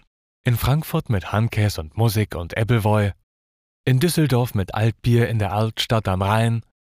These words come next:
In Wilhelmshaven mit Lapskaus und Friesisch herb.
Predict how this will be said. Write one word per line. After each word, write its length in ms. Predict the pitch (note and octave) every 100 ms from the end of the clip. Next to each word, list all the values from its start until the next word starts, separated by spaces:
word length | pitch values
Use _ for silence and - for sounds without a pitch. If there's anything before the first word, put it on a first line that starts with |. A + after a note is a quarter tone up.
| _ _ _ _ -
In 220 | C3+ B2
Wilhelmshaven 760 | D3 B2+ B2 - C#3+ C3+ G2+
mit 200 | F2 E2+
Lapskaus 680 | G#2+ A#2+ - - A2+ G#2 -
und 140 | F#2+
Friesisch 560 | - C3 C#3 A2+ G#2+ -
herb. 340 | G#2 - -